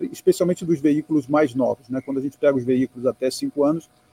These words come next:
o percentual é bem maior, já ultrapassa aí os cinquenta por cento. Mas quando você pega a frota nacional toda,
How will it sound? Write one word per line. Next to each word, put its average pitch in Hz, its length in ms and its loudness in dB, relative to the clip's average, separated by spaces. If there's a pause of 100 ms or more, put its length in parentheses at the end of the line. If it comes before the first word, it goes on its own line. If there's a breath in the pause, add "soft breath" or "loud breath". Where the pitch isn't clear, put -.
o - 60 -12
percentual 143 580 4
é 135 40 4
bem 131 180 2
maior, 135 520 2
já 120 240 0
ultrapassa 120 640 -4
aí 120 80 -4
os 123 100 -8
cinquenta 120 340 -6
por 147 160 -6
cento. 110 320 -12
Mas 131 140 -4
quando - 180 -6
você - 100 -4
pega 135 220 0
a 117 40 0
frota 135 300 -2
nacional 135 440 -4
toda, 139 280 0